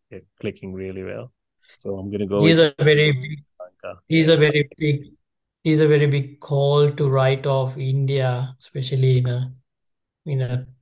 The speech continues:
Speaker 2: tournament like this. So, um, they'll stand up,
Speaker 1: With
Speaker 2: they'll
Speaker 1: the
Speaker 2: score runs.
Speaker 1: bench strength they have, like, they, the people
Speaker 2: Yeah.
Speaker 1: they leave out, uh, <laughs> they,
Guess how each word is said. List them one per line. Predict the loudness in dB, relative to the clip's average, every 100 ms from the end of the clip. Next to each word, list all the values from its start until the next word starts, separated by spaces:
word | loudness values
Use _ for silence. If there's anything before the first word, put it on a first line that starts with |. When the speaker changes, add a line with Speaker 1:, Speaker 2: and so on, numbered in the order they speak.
| -6
Speaker 2:
tournament | -2 0 0 0 -2 -4
like | -2 -2 -2
this. | -4 -4 -8 -6
So, | -4 -2 -4 -10 _ -20 -20 -20 _ _ _ _ _ _ -8
um, | -6 -6 -8 -10 -12 -16 _ _ _ _ _ _ _ _ _ _ _ _ _ _ _ _
they'll | -4 -2
stand | -4 -6 -6 -2
up, | 2
Speaker 1:
With | 4
Speaker 2:
they'll | 4
Speaker 1:
the | 0
Speaker 2:
score | 0 0 0
runs. | -4 -2 -4 _ 0
Speaker 1:
bench | 2 2 -2
strength | -4 -2 -2 -2
they | -2 -2
have, | -4 -4 -6
like, | -10 -14 _
they, | -12 -12 -14 _ _ _ _ _ _ _ _ _ _ _
the | -12
people | -10 -8 -6 -6 -6
Speaker 2:
Yeah. | -4
Speaker 1:
they | -6 -8 -10
leave | -8 -4
out, | -4 -4 -10 -16 -20 -16
uh, | -14 -14 -18 _ -20 -20
<laughs> | -20 _ _ -8
they, | -8 -8